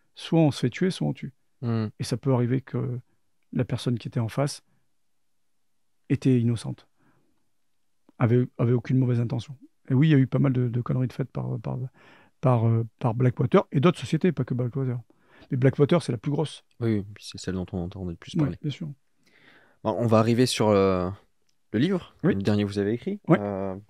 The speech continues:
Speaker 2: Prise en otage,
Speaker 1: Oui,
Speaker 2: donc,
Speaker 1: avec
Speaker 2: j'ai
Speaker 1: Marc
Speaker 2: juste
Speaker 1: Jugnat.
Speaker 2: là. Voilà. Euh, donc là, c'est, euh, donc, euh, quand vous partez en Libye, donc vous
Speaker 1: Oui.
Speaker 2: l'avez énoncé tout à l'heure,
Speaker 1: Oui.
Speaker 2: euh, et où, bah, finalement l'opération va pas bien terminer.
Speaker 1: Oui.
Speaker 2: Euh, donc je vous laisse raconter, euh.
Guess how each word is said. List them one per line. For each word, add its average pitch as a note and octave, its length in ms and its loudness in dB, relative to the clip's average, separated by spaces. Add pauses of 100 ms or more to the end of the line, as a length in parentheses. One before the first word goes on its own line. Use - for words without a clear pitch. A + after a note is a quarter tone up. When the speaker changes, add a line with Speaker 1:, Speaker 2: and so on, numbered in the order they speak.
(160)
Speaker 2:
Prise A2+ 220 -2
en G#2 80 0
otage, D#3+ 460 -2
Speaker 1:
Oui, - 100 -2
Speaker 2:
donc, - 140 -12
Speaker 1:
avec C3 160 0
Speaker 2:
j'ai F#3 60 -6
Speaker 1:
Marc D#3+ 120 0
Speaker 2:
juste C#3+ 100 4
Speaker 1:
Jugnat. C#3+ 140 4
Speaker 2:
là. - 120 -2 (380)
Voilà. - 160 -10 (920)
Euh, G2 520 4
donc A#2 200 2
là, C#3+ 360 6
c'est, - 380 0 (180)
euh, G2 320 0
donc, G2 240 -6
euh, F#2 260 -2
quand - 80 -8
vous G#2+ 100 -6
partez B2 240 0
en D3 60 4
Libye, A2 280 0
donc G#2 180 -8
vous - 60 2
Speaker 1:
Oui. - 40 4
Speaker 2:
l'avez G2 160 4
énoncé G#2+ 300 0
tout - 160 -16
à G2+ 80 -2
l'heure, C#3 180 -2 (160)
Speaker 1:
Oui. F2 80 -8 (300)
Speaker 2:
euh, F2+ 560 -2
et F#2+ 80 0
où, A#2+ 120 -2
bah, G#2 180 0
finalement G2 380 -2
l'opération G2+ 440 -2
va G2 100 0
pas G2 320 2
bien A2 340 0
terminer. G#2+ 420 -2 (200)
Speaker 1:
Oui. D3 120 -4 (200)
Speaker 2:
Euh, G2+ 140 -8 (680)
donc G2+ 140 -18
je G2+ 80 -12
vous G2 60 -2
laisse G2+ 140 0
raconter, G2+ 480 0
euh. F2+ 220 0